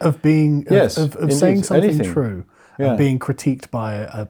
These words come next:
Speaker 2: No, but I'm,
Speaker 1: progressive.
Speaker 2: I'm not saying it because I'm afraid of, of
Speaker 1: I know,
Speaker 2: being
Speaker 1: I know
Speaker 2: that.
Speaker 1: you.
Speaker 2: I'm
Speaker 1: I
Speaker 2: just,
Speaker 1: know.
Speaker 2: yeah, I'm explaining the
Speaker 1: Yeah.
Speaker 2: way the debate works.
Speaker 1: Yeah, I, I, I know, I know.
Speaker 2: Yeah.
Speaker 1: But, but th-, th-, this, this is something that's very much frustrated me because,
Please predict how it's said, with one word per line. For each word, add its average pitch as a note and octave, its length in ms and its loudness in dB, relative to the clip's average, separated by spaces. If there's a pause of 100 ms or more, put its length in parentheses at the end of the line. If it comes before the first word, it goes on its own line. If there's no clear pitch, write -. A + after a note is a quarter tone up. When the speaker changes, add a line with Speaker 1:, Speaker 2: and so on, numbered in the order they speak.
Speaker 2:
No, E3+ 140 4
but D3 160 2
I'm, E3 180 4
Speaker 1:
progressive. - 80 -14
Speaker 2:
I'm D3+ 220 0
not F3 160 -2
saying C3+ 300 2
it A2 100 0
because A#2 280 -4
I'm A2 260 2
afraid A2+ 440 0
of, G2 140 -8
of - 240 -16
Speaker 1:
I A#3 140 2
know, E3+ 120 0
Speaker 2:
being E3+ 160 2
Speaker 1:
I E3+ 100 6
know - 120 4
Speaker 2:
that. G2 140 0
Speaker 1:
you. - 40 -14
Speaker 2:
I'm B2+ 140 2
Speaker 1:
I B2+ 40 2
Speaker 2:
just, B2 220 -4
Speaker 1:
know. C#3 80 0
Speaker 2:
yeah, A2 220 4
I'm A#2 140 0
explaining C#3 500 2
the A2+ 60 2
Speaker 1:
Yeah. A#2 80 2
Speaker 2:
way A#2 120 6
the A2 80 2
debate A2 340 2
works. D#2 440 -10
Speaker 1:
Yeah, F#2 180 -12 (240)
I, F#3+ 140 4
I, D#3 280 2
I D3 40 2
know, G2+ 140 -4
I G2 80 -8
know. - 100 -14
Speaker 2:
Yeah. G#2+ 160 -4 (100)
Speaker 1:
But, D3 140 0 (240)
but G3 80 0
th-, G#3+ 200 2
th-, G3 180 2
this, A3+ 260 0
this G3+ 320 0
is G#3 80 -2
something D#3 280 0
that's A#2 240 -6 (160)
very D#3 380 2
much C3 160 -4
frustrated B2 480 -8
me E2 80 -12
because, - 320 -10